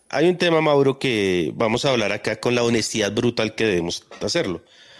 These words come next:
Si llega Fariñez, hay que apoyarlo. Es un tipo que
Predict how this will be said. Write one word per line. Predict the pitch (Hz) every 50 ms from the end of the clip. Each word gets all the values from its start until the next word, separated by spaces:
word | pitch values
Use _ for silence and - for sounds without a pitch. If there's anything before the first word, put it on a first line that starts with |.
| - - _ _ _ _ -
Si | - - 175
llega | 175 190 214 233 240
Fariñez, | 233 240 165 151 165 180 160
hay | 180 -
que | - 175
apoyarlo. | - 185 170 131 104 98 113 143 180 _ _ _ _ _ _ _ _ _ _ _ _ -
Es | 120 123
un | 143 143
tipo | 139 147 - - 139 139
que | - 156 123 - - _ _